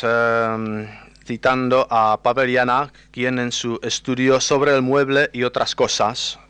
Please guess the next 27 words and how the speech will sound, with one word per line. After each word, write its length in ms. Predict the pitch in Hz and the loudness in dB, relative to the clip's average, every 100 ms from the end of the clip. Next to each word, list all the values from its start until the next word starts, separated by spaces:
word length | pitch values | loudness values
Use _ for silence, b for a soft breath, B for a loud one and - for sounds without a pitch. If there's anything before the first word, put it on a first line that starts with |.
| - | -10
publicado 520 | 107 110 123 120 123 | -6 -2 0 2 2
en 80 | 117 | 2
el 40 | |
año 220 | 117 120 | 0 -4
mil 140 | 113 113 | -4 -4
novecientos 540 | 110 - 117 117 - | -2 -2 -2 -4 -4
trece, 420 | - 110 113 110 - | -2 -2 0 -2 -4
dice 520 | - 107 - 117 117 - | -10 -8 -2 0 0 0
al 220 | 113 101 | -2 -2
respecto: 520 | 101 - 110 - 82 - B B B B B B B | -2 -4 -6 -6 -12 -12 B B B B B B B
"Las 180 | 127 - | 2 2
artes 340 | 180 190 - | 2 0 0
ap-, 140 | 165 - - | -2 -2 0
plásticas 580 | 151 156 - 165 151 147 | 0 0 -4 -4 -2 -2
aplicadas 840 | - 139 139 120 117 123 - - - | -4 -2 2 2 2 -2 -6 -12 -6
adoptaban 680 | 123 127 135 - 147 165 160 | -2 0 0 2 2 2 0
por 180 | 160 - | -2 0
completo 480 | 139 123 147 143 | -2 0 -2 0
la 120 | 143 131 | 0 2
materialidad 680 | 123 - 120 120 120 131 131 | 0 -2 0 0 2 2 2
de 120 | 123 | 2
la 80 | 120 | 2
materia 640 | 113 - 117 107 107 123 - - | 0 0 0 0 -2 -4 -12 -16
y 100 | 120 | -14
para 220 | 107 123 | 0 0
su 160 | 120 147 | 0 -4
concepción 840 | 143 143 - 143 - 139 139 139 | -4 -2 -2 -4 0 2 2 -2